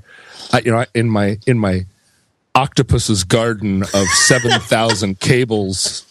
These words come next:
seven thousand different versions of Firewire and, and U S B cables here, uh, we couldn't figure, we couldn't find the right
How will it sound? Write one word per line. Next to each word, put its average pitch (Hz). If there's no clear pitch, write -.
seven 151
thousand 123
different 127
versions 123
of 110
Firewire 110
and, 101
and 107
U 120
S 107
B 165
cables 98
here, 101
uh, 110
we 113
couldn't 147
figure, 143
we 123
couldn't 160
find 151
the 120
right 123